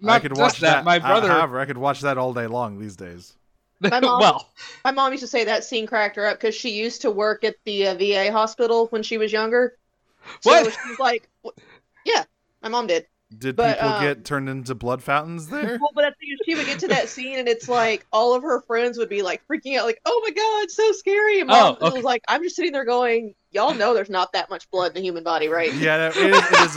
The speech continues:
Speaker 2: is
Speaker 1: <laughs>
Speaker 2: patently
Speaker 1: Okay, that's fair.
Speaker 2: absurd scene. It's like, it's like the blood, uh, the blood spray from the
Speaker 3: Right.
Speaker 2: basement
Speaker 3: She
Speaker 2: in Evil
Speaker 3: thought that
Speaker 2: Dead
Speaker 3: scene was
Speaker 2: Two.
Speaker 3: funny. Her friends
Speaker 1: Yeah.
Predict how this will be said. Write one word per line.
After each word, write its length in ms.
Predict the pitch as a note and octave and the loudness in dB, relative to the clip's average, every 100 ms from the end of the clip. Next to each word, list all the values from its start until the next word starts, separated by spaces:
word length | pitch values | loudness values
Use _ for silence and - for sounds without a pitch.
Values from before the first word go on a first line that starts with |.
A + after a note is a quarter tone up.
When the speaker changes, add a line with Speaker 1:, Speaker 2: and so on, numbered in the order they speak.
| F#3+ | 2
Speaker 2:
is 40 | |
Speaker 1:
<laughs> 0 | - | 2
Speaker 2:
patently 340 | F#3+ G#3 F#3 | 2 2 2
Speaker 1:
Okay, 60 | E3+ | 0
that's 160 | F3 - | 0 -2
fair. 100 | C#3+ | -2
Speaker 2:
absurd 340 | C3+ B2+ A#2+ | 0 -2 -6
scene. 160 | C#3 C3+ | -8 -8
It's 160 | C#3+ D#3 | -6 -6
like, 140 | D#3 | -6
it's 180 | E3 - | -8 -6
like 160 | F3+ - | -6 -4
the 100 | D3+ | -6
blood, 640 | - C3 C3 C#3 C3+ B2 | -6 -4 0 2 0 -2
uh, 300 | C3 B2 A#2+ - _ _ - | -2 -2 -2 -6 _ _ -12
the 160 | B2+ | -10
blood 540 | B2 G#2 B2+ C3 C3+ B2 | -8 -8 -4 -2 -2 -4
spray 400 | - - C3 B2+ | -14 -4 -2 -2
from 200 | C3 B2 | -4 -8
the 80 | A2+ | -8
Speaker 3:
Right. 220 | - D3 | -2 -2
Speaker 2:
basement 300 | C3+ A#2 G#2+ | -2 -8 -6
Speaker 3:
She 40 | G#2+ | -4
Speaker 2:
in 60 | |
Evil 100 | A4 F4+ | 0 -2
Speaker 3:
thought 60 | G2 | 0
that 140 | A2+ A2+ | -4 -4
Speaker 2:
Dead 40 | |
Speaker 3:
scene 160 | C4 B2+ | -6 -2
was 200 | B2+ C3+ | -2 -4
Speaker 2:
Two. 40 | _ | _
Speaker 3:
funny. 300 | B3 G3 E3 _ _ | -6 -4 -8 _ _
Her 120 | A#3+ | -4
friends 280 | A3+ C#4+ | -2 -2
Speaker 1:
Yeah. 80 | E3 | 4